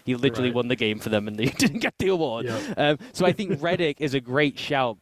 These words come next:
Speaker 1: because it would be if Mahomes didn't play great, maybe people would look at the defense, and you can already envisage the strip sack fumble to decide the game. I can
Speaker 2: Mm-hmm.
Speaker 1: already see that in my head. So I think Reddick is an unbelievable shout, um, to win Super Bowl M V P. If the, if you're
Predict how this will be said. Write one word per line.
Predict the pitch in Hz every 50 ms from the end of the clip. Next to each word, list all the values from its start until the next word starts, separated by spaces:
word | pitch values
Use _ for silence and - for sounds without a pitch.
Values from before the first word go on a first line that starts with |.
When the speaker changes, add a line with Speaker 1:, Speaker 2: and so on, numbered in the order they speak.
| _ -
Speaker 1:
because | 131 - 143 135 127 123 -
it | 139 143
would | 131 139 131 113
be | 143 151 151 147 143
if | 139
Mahomes | - 135 120 110 117 143 143 147 147 135
didn't | - - 135 139 131
play | - - 139 139 127 120
great, | 113 - - 107 107 110 127 156 156 127 _ - - - -
maybe | 123 127 127 123 123 131
people | - 131 135 120 127
would | 123 120 117
look | 120 127 117 - -
at | 117
the | 113 120
defense, | - - 117 117 - - 160 151 147 -
and | 139 139 143
you | 143
can | - 165 147
already | - 156 156 160 156 151 143 139 135
envisage | 131 120 110 127 123 113 113 110 104 - -
the | - 110
strip | - - - - - -
sack | - 123 104 - -
fumble | - - 110 104 101 95 92 - -
to | - 107 95
decide | - - - - 113 98 98 -
the | 101
game. | - 90 73 - - - - - -
I | - 123 123
can | - 113
Speaker 2:
Mm-hmm. | 92 95
Speaker 1:
already | 131 139 135 139 135 131 127 120 120 117 104
see | - - - - 123 120
that | 113 113 98 113
in | 120
my | 113 107 107
head. | 110 110 104 -
So | - 123
I | 113 110
think | - 139 131 110 107
Reddick | 117 117 113 117 -
is | 120 104
an | 107 - _ -
unbelievable | 131 139 127 123 120 117 110 110 113 107 107 98 - 107
shout, | 104 - - 110 101 101 98 98 - - - - - - -
um, | - 107 104 101
to | - - 104
win | 104 104
Super | 98 - 113 110 101
Bowl | 101 107 104 104 101 85 - -
M | 117 110 107
V | 107 101
P. | - - 110 104
If | 104 - -
the, | 104 95 -
if | 123 123
you're | 135 131 127